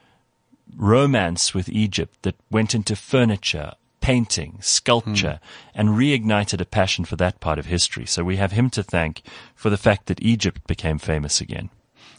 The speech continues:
Speaker 2: And interesting, on a side note, one of the soldiers with him, Bouchard,
Speaker 1: Hmm.
Speaker 2: found the Rosetta Stone.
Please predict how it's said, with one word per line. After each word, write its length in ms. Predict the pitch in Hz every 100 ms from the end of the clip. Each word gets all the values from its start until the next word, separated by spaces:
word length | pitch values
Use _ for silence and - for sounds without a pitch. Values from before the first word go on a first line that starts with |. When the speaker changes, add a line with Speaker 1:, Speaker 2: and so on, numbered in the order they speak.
| _
Speaker 2:
And 340 | 143 156 147 -
interesting, 480 | 180 220 - 135 123
on 80 | 113
a 80 |
side 400 | 107 - 147 147
note, 360 | 110 92 120 - - -
one 180 | 123
of 160 | 151 120
the 260 | 101 101 101
soldiers 560 | - 123 147 120 107
with 220 | 110 127
him, 240 | 101 90 98
Bouchard, 580 | 120 117 - 131 71 - - _ _ -
Speaker 1:
Hmm. 180 | 120 131 71 -
Speaker 2:
found 520 | - - 139 143 139 127
the 360 | 127 123 123
Rosetta 440 | 120 117 127 - 120
Stone. 480 | - 165 147 85